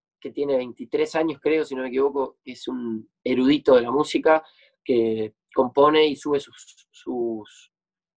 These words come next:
sesiones de grabación de cuatrocientos canales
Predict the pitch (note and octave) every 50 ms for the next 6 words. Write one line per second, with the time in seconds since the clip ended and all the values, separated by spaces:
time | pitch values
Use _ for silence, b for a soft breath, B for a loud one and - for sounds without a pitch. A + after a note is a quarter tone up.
0 | _ _ _ _ _ - - - _ - - B2+ - - D#3 D#3 D#3+ D3+ C3+ C3
1 | B2+ B2+ B2+ B2+ B2 A#2 - - D3+ D#3 D#3 D3 C3+ B2+ A#2 b b b b b
2 | b _ - C3 C3 - - C3+ - - D#3 D#3 D#3 D3+ C3+ D3 C#3+ C#3 C3+ B2
3 | - - _ - C3 C3 C#3+ D3 D3+ D3+ D3+ D3+ D3+ - _